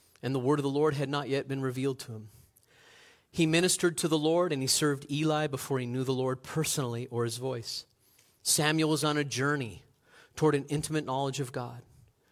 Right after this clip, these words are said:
He would become one of the greatest prophets in Israel's history. The last time the Lord spoke, in that three, four, four encounters, it actually took four. The last time the Lord spoke to him, he came and he stood with Samuel.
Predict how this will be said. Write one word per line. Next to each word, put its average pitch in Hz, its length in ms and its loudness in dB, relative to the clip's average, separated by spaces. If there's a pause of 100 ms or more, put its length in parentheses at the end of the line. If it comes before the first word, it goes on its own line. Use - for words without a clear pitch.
(300)
He 170 120 4
would 160 140 6
become 170 260 2
one 165 160 4
of 156 80 2
the 151 60 2
greatest 175 640 0
prophets 170 560 -2
in 143 100 -2
Israel's 147 460 -2
history. 131 480 -6 (720)
The 165 80 6
last 175 320 6
time 185 240 4
the 175 80 2
Lord 180 260 4
spoke, - 520 2 (1300)
in 160 160 2
that 160 260 4 (520)
three, 170 360 2
four, 185 320 4
four 185 260 0
encounters, 156 460 0
it 147 60 2
actually 156 240 -2
took - 180 -6
four. 135 460 -4 (400)
The 147 80 2
last 151 280 2
time 160 160 -2
the 147 80 2
Lord 151 220 0
spoke 151 280 -2
to 165 60 -4
him, 147 60 -2
he 139 140 -2
came 147 340 -2
and 131 100 -8
he 123 80 -8
stood 131 640 -4 (500)
with 123 140 -4
Samuel. 110 500 -6